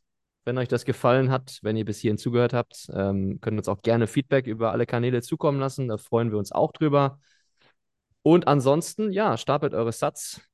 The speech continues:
lasst, äh, die Nodes laufen, äh, öffnet Lightning-Kanäle, wenn ihr das wollt. Und, ähm, ja,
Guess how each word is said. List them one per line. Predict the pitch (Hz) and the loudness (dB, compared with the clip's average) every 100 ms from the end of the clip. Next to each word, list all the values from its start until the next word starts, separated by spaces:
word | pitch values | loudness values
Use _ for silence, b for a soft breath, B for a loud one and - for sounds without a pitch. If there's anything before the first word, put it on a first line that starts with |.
| - | -4
lasst, | 104 123 - - - | -2 -2 -6 -8 -2
äh, | 107 104 104 101 | 0 2 2 0
die | 98 104 | -2 -4
Nodes | 98 110 - - | 0 -2 -2 0
laufen, | 104 123 - 139 151 151 | 0 0 -2 -2 -2 -4
äh, | 101 - | -6 -2
öffnet | 110 - 120 107 | -2 0 -2 0
Lightning-Kanäle, | 104 - 135 127 120 127 139 107 | 0 0 -4 -4 -2 0 0 2
wenn | 107 113 | 2 2
ihr | 98 | 0
das | 90 82 | -2 -2
wollt. | 98 104 180 - - _ - | 0 2 2 -2 -18 _ -8
Und, | 101 104 104 - | -6 -4 -6 -6
ähm, | 104 101 98 98 98 - - | -4 -2 -2 -4 -6 -10 -12
ja, | - 151 98 | -6 -4 -6